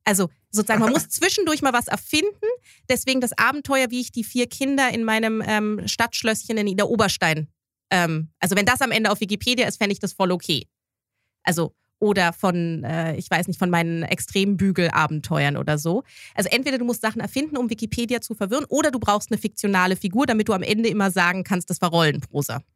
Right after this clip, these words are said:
Speaker 2: Das habe ich verstanden, ja.
Speaker 1: So. Ähm, deswegen erfinde ich jetzt an dieser Stelle für mein zweites Abenteuer und f-, äh, speziell für Wikipedia die fiktionale Figur Lea.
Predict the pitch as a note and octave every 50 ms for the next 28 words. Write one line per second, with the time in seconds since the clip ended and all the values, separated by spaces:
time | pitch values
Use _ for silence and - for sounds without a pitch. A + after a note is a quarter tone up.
0 | _ _ _ - E3 D#3+ D#3 D3 B2+ C3 B2 - C#3+ C3+ A#2+ A2 A2 G2 F#2+ G2+
1 | G#2 E3+ F3+ F3 - - _ _ _ _ _ _ _ _ - _ _ _ _ _
2 | A3 A3 A3 A3 A3 A3 A3 G#3+ - _ _ _ _ _ _ _ _ D#3+ F#3+ A#3+
3 | C4+ - - C#4 B3+ A3+ G#3+ - - A#3+ A#3+ B3+ A#3+ G#3+ - G#3+ G3 - - F#3+
4 | F#3 G3+ G#3 G#3+ G#3 G3 - - G3 F#3+ G3 F#3+ - F#3+ F#3+ F3+ F#3 - - E3+
5 | E3+ F#3+ - G#3 - - - F3+ F#3+ G#3 F#3+ - F#3+ F3+ F3+ - G#3 G3 - -
6 | - - - - G#3 F#3+ - - - G#3 F#3+ - - G#3 G3+ A#3+ C4+ - A#3+ G#3+
7 | G#3 A3 - G#3+ G3 - A3 G#3+ A3 G3 G3 F#3 F3+ G3 F#3+ - - - - -
8 | G3 F#3 F3+ E3+ F3+ G3 F#3 - G3 E3 F3+ F3+ F3 E3 D#3+ E3+ D#3+ D3+